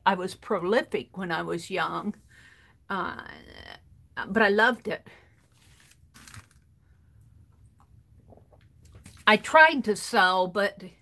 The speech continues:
my sewing skills <laughs> never developed like Aunt Beck's did.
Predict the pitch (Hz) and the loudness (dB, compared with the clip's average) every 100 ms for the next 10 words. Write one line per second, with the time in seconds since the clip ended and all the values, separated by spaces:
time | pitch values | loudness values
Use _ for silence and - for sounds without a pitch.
0 | _ _ _ _ - 226 262 - 285 269 | _ _ _ _ -6 -4 -4 -2 0 0
1 | 220 - - 214 202 185 - - _ _ | -4 -6 0 0 0 -4 -8 -20 _ _
2 | _ _ 240 - - - - - 254 - | _ _ -6 -6 -2 0 2 2 0 -2
3 | _ _ _ _ 311 339 330 302 302 269 | _ _ _ _ 0 2 2 -2 -2 4
4 | 311 285 277 262 233 226 254 - 214 269 | 6 6 2 0 0 -2 -6 -2 2 2
5 | - - - 214 151 165 240 | 0 -14 -8 -4 -2 -2 -6